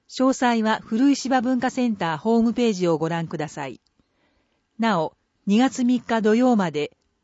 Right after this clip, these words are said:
小津安二郎紹介特別展、築山秀夫コレクション、小津安二郎と深川を開催中です。日時、一月十三日土曜、十四日日曜。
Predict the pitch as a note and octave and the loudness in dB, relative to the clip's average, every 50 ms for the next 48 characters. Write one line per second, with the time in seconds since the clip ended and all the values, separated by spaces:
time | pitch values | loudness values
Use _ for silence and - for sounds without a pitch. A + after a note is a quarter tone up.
0 | _ - F#3+ G3 A3 B3+ C4 B3+ B3 - - C#4 A#3+ B3 A#3 A3 G3+ F#3 F3 - | _ -2 0 2 2 2 2 2 0 -2 -4 -4 -2 0 2 2 2 2 2 0
1 | G3+ F#3 F#3 - - F3+ F3 F3 - - F3+ - A#3+ G#3+ A3+ - - - - E3 | 0 0 0 0 -2 -4 -6 -4 -6 -6 -4 -2 -2 0 -2 -2 -4 -8 -10 -10
2 | D3+ C#3 C3+ - _ _ _ _ _ _ _ _ _ - - - B3 C4 C#4 C4 | -10 -10 -12 -16 _ _ _ _ _ _ _ _ _ -16 -8 -2 0 2 2 4
3 | B3 B3+ A#3 - A#3+ A3 A#3+ A#3+ A3+ A3 - A3+ A3 A3+ - - - - E3+ D#3+ | 2 0 0 0 0 2 4 4 4 2 2 2 0 0 0 -4 -8 -8 -8 -6
4 | D3+ D3 C#3+ - _ _ _ _ _ _ _ _ _ _ _ F#3+ G3 G3 B3+ C#4 | -6 -8 -12 -16 _ _ _ _ _ _ _ _ _ _ _ -2 0 2 4 4
5 | C#4 C4+ C4 - D4 C4 A3+ A3+ G#3 G3+ F#3+ F3+ E3 - D#3+ D3+ - - - G3+ | 2 2 2 0 -2 -2 -2 -2 0 0 0 0 -2 -4 -6 -8 -8 -8 -6 -4
6 | F#3+ F3+ F3 E3+ E3 D#3 D3+ - _ _ _ _ - F3+ F#3+ G3+ F#3 F#3 F3+ - | -2 -2 -2 -4 -4 -6 -8 -10 _ _ _ _ -6 -4 -2 -2 -2 -2 -2 -4
7 | G3 F3+ F3 - - - F3 E3 D3 D#3 D#3 D#3 - - - - _ _ _ _ | -4 -6 -6 -6 -8 -8 -6 -6 -6 -6 -8 -8 -10 -14 -20 -20 _ _ _ _
8 | _ _ _ _ _ _ _ _ _ _ _ _ _ _ _ _ _ _ - B3+ | _ _ _ _ _ _ _ _ _ _ _ _ _ _ _ _ _ _ -4 -4
9 | C4 - B3 G#3 D#3+ D#3 C#3+ - - _ _ _ _ _ _ _ _ - F#3+ - | -2 0 -2 -2 -2 -4 -8 -10 -12 _ _ _ _ _ _ _ _ -8 -2 0
10 | C4+ C4+ C4+ B3+ - C4 G#3 A#3 B3+ B3+ - - C4 C4 B3 A3+ G3+ - F#3+ E3+ | 2 2 2 2 0 -2 -2 0 0 0 0 0 0 2 2 0 0 -2 -2 -4
11 | D#3 E3 D#3+ E3+ E3+ D#3+ C#3+ - - _ _ _ _ _ - G3 A3 C4+ C4+ B3 | -2 -2 -2 0 -2 -2 -4 -6 -10 _ _ _ _ _ -6 -2 0 2 4 4
12 | G#3+ F#3 E3+ - - F3+ E3 D#3+ D3+ D#3 E3 - - G3 G3 F#3+ F3+ D#3+ C#3 - | 2 2 0 -2 -6 -8 -8 -6 -6 -8 -8 -8 -6 -4 -2 -2 -2 -2 -4 -6
13 | - | -12